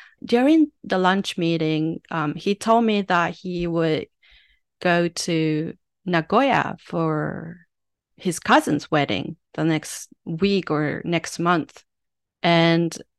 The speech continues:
as soon as I heard that, I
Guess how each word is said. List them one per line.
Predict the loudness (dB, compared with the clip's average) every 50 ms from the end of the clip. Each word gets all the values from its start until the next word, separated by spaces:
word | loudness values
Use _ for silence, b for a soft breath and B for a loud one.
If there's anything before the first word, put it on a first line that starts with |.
| _ _ _ _ _ _ _ _ 0
as | 0 0 0 2
soon | 2 2 4 4
as | 2 2 2
I | 2 2 2 2
heard | 0 0 2 2 0 0 -2
that, | -2 -2 -2 -2 -2 -4 -6 -8 -14 -20 -20 _ _ _ _ _ _ _ _ _ -2
I | 0 0 2 2 2 0 0 0 -2 -2 -4 -6